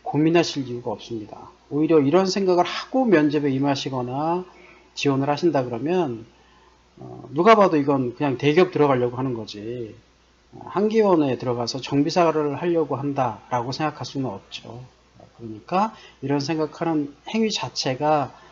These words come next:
아, 합격을 어렵게 만든다, 이렇게 보시면 되겠습니다. 대략이라도 뭐 이렇게 해서 뭐 설명하고 있고, 그 다음에,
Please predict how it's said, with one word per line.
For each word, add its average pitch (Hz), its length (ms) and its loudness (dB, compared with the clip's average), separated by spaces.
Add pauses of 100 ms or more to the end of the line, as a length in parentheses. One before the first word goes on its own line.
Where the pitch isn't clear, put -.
(260)
아, 113 280 -12
합격을 175 560 0
어렵게 143 400 0
만든다, 123 560 -2 (180)
이렇게 120 260 -8
보시면 120 340 -8
되겠습니다. 117 520 -14 (2250)
대략이라도 247 840 6
뭐 196 340 2
이렇게 175 180 2
해서 180 160 2
뭐 160 180 2
설명하고 196 540 0
있고, 147 220 -4
그 147 80 0
다음에, 185 400 2